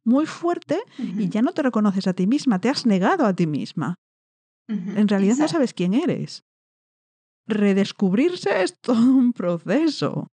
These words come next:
Speaker 2: Ah, y, y conlleva, ¿verdad? O-, muchas otras cosas, pero, eh, ver que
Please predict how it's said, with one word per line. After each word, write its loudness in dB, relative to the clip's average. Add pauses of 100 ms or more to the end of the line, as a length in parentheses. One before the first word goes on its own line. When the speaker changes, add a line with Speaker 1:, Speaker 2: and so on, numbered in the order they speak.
(680)
Speaker 2:
Ah, 0
y, -8
y -4
conlleva, 0
¿verdad? 0 (180)
O-, -12
muchas -4
otras -6
cosas, -4
pero, 0
eh, -8 (400)
ver -2
que -8